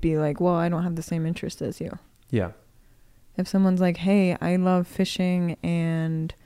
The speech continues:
Speaker 1: shooting animals," I'd be like, "Well, I guess I don't like that, so."
Speaker 2: You guess?
Speaker 1: I'm just being nice.
Speaker 2: Okay, be mean.
Speaker 1: I hate that.
Speaker 2: There you go. <laughs> Um, so yeah, I think they're good and bad. Um,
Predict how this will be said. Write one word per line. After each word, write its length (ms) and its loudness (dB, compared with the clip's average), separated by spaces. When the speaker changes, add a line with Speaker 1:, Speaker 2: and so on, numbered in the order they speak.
Speaker 1:
shooting 360 0
animals," 480 -4
I'd 140 -6
be 100 -2
like, 220 -4
"Well, 320 -2
I 100 -4
guess 240 -4
I 80 -2
don't 180 -4
like 220 -2
that, 340 -10
so." 280 -10
Speaker 2:
You 140 -8
guess? 480 -10
Speaker 1:
I'm 100 -2
just 180 -12
being 160 -14
nice. 280 -20
Speaker 2:
Okay, 240 -18
be 120 -10
mean. 280 -12
Speaker 1:
I 80 -2
hate 260 0
that. 200 -6
Speaker 2:
There 160 -6
you 120 -10
go. 200 -14
<laughs> 80 0
Um, 480 2
so 120 -8
yeah, 220 0
I 40 0
think 160 -6
they're 100 -2
good 320 0
and 540 -2
bad. 560 -2
Um, 1040 -2